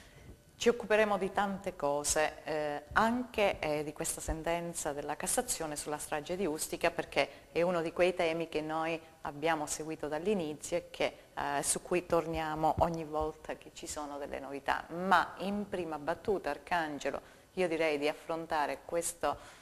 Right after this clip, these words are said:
orrendo omicidio, eh, di Trebisacce. Come, eh, saprete sicuramente, eh, a Trebisacce un anziano di settantadue anni è stato ucciso e fatto a pezzi dalla figlia.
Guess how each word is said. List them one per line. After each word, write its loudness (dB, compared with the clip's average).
orrendo 4
omicidio, -2
eh, -2
di -4
Trebisacce. -2
Come, -4
eh, -4
saprete 0
sicuramente, -4
eh, 2
a -6
Trebisacce -2
un -4
anziano -2
di -8
settantadue -4
anni -4
è -8
stato -4
ucciso -6
e -16
fatto -6
a -2
pezzi -6
dalla -2
figlia. -4